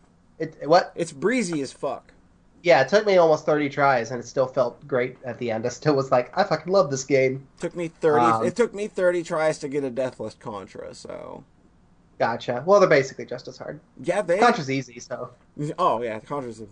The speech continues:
Speaker 2: just a babby game.
Speaker 1: <laughs> All those years of you saying that.
Speaker 2: And then it ends up being, like, the hardest fucking speed game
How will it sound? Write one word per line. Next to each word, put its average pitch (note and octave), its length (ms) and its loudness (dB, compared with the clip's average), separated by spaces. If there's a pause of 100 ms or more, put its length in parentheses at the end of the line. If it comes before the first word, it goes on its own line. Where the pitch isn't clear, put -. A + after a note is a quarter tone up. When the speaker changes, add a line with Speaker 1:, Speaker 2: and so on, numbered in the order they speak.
Speaker 2:
just A#2 180 -12
a - 40 -16
babby A#2+ 560 -4
game. A2 420 -8 (600)
Speaker 1:
<laughs> - 1500 -4
All G#3 200 8
those A#3 240 4
years C4+ 300 4
of B3+ 100 -10
you C#4 100 -2
saying G#3+ 460 2
that. G3 280 2 (460)
Speaker 2:
And E3+ 100 -2
then G3+ 120 2
it G#3+ 100 2
ends A3 200 4
up A3 160 6
being, F#3 300 -4
like, E3+ 280 2
the E3 120 4
hardest C#3 420 -4
fucking B2+ 340 -4
speed B2 380 -10
game G#2+ 360 -8